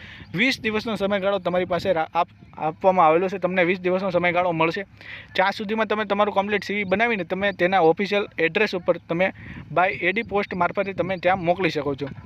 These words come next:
કોઈ પણ અન્ય પ્રકારની અરજી છે, તે ત્યાં માન્ય ગણવામાં નહીં આવે, તેનું ખાસ ધ્યાન રાખવાનું છે. જેની તમને વિગતો છે, તેના નોટિફિકેશનની અંદર મળી જશે.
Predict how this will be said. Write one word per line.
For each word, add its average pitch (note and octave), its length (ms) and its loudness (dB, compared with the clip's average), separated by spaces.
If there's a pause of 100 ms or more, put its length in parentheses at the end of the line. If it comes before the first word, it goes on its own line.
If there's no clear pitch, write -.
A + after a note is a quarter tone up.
(260)
કોઈ A3+ 140 2
પણ B3 160 2
અન્ય G#3+ 240 2
પ્રકારની A3+ 520 -2
અરજી F3 320 -2
છે, G3+ 140 2
તે G#3 120 2
ત્યાં G3+ 280 2
માન્ય F3 300 0
ગણવામાં F3+ 360 2
નહીં F#3+ 220 0
આવે, G3 120 0
તેનું F3 240 -2
ખાસ F3 220 2
ધ્યાન E3+ 200 2
રાખવાનું F#3 320 -2
છે. F#3+ 120 -10
જેની E3+ 220 -2
તમને F#3 400 2
વિગતો E3+ 400 0
છે, A3+ 140 2
તેના F#3+ 220 0
નોટિફિકેશનની F#3 720 0
અંદર E3+ 240 0
મળી F#3+ 260 2
જશે. D#3+ 240 -2